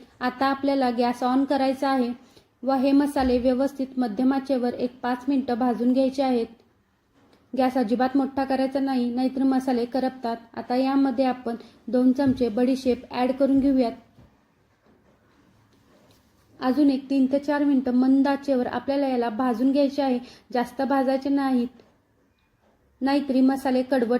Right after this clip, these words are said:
लागतात. आता हे आपण थंड करून मिक्सरच्या भांड्यामध्ये काढून घेऊयात. आता यामध्ये आपण एक चमचा काळं मीठ ॲड करून घ्यायचं, त्याचबरोबर अर्धा चमचा आमचूर पावडर, पाव चमचा चाट मसाला व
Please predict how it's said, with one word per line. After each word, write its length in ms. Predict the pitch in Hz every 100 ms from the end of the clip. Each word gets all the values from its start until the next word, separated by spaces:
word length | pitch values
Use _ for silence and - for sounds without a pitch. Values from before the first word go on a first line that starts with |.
| 269
लागतात. 360 | 269 262 240 240 -
आता 180 | 233 277
हे 120 | 277
आपण 280 | 262 247 254 262
थंड 220 | 262 262
करून 300 | 269 247 254
मिक्सरच्या 420 | 254 - 262 285
भांड्यामध्ये 460 | 277 262 262 240 247
काढून 380 | 262 233 240 254
घेऊयात. 300 | 269 233 220 - _ _ _ 240
आता 160 | 254
यामध्ये 420 | 269 269 277 269
आपण 280 | 269 262 247 -
एक 280 | 262 262 -
चमचा 440 | 285 262 262 247 254 - _ _ _ _ _ _ -
काळं 240 | 254 240
मीठ 220 | 269 262 262 -
ॲड 200 | 240 240
करून 300 | 262 269 277
घ्यायचं, 400 | 285 269 240 254 - -
त्याचबरोबर 540 | 262 262 262 269 226 247
अर्धा 400 | 240 240 233 262
चमचा 380 | 277 262 262
आमचूर 460 | 240 247 233 - 269
पावडर, 420 | 269 285 247 226 240 _ _ _ _ -
पाव 220 | 254 254
चमचा 540 | 254 285 277 269 247 240
चाट 320 | - 247 247 277
मसाला 520 | 277 285 269 240 233 233 _ _ _ _
व 80 | -